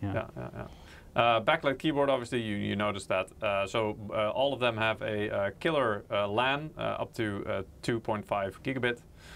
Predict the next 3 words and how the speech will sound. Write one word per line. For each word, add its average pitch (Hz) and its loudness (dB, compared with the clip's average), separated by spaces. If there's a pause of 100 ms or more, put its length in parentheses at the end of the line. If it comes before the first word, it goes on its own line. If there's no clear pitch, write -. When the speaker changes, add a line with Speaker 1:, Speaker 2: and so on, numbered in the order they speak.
(480)
Speaker 2:
Um, 101 4 (180)
and, 104 0 (120)
uh, 101 -2